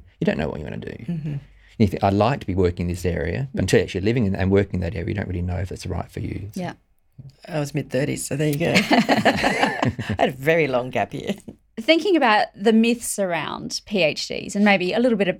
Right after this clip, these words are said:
Speaker 3: the myths around academia,
Speaker 1: Mm-hmm.
Speaker 3: um, is there anything that, uh, you, you think people believe that is incorrect about P H Ds or academia that you would like to set the record straight on?
Speaker 1: <laughs> There was one thing that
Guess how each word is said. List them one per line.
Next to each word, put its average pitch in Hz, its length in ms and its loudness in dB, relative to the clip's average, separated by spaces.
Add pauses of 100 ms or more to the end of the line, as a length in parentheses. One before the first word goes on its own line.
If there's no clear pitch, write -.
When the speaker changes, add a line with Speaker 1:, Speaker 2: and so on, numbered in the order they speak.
Speaker 3:
the 220 120 2
myths 208 320 2
around 175 300 0
academia, 160 720 0 (320)
Speaker 1:
Mm-hmm. - 60 2
Speaker 3:
um, 185 560 4
is 226 140 6
there 240 120 8
anything 311 420 2
that, - 560 0 (680)
uh, 190 440 -2
you, 214 140 2
you 226 80 -2
think 254 280 0
people 311 260 4
believe 175 680 2 (460)
that 175 320 2
is 175 240 -8
incorrect 160 720 -4 (180)
about 147 300 -6
P 196 120 -10
H - 240 -8
Ds - 320 -12
or - 80 -4
academia - 500 -10 (340)
that 170 140 2
you 185 180 2
would 175 180 4
like 156 260 2
to 196 120 -4
set - 340 -8
the 202 80 -6
record 185 280 -6
straight - 360 -6
on? - 200 -14 (1080)
Speaker 1:
<laughs> - 40 -8 (680)
There 135 140 6
was 160 220 4
one 127 160 2
thing 107 220 2
that 98 240 2